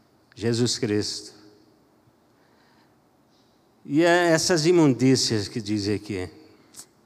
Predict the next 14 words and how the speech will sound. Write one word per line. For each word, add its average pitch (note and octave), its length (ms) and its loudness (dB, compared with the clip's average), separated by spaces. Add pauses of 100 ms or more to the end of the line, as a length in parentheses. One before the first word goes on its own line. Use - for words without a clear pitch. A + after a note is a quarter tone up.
(1300)
"Pura C3 140 -6
sobre D3 360 0
vós, G2 720 -6 (720)
e B2+ 120 -6
ficareis E3 600 0
purificados." B2+ 1000 -2
Quem D3+ 520 -4 (480)
nos D3 400 -2
purificou, D#3 720 -2
quem D#3+ 160 -4
nos D3+ 200 0
justificou? C3 920 -6 (2500)
Jesus D4 440 -2
Cristo. - 540 -8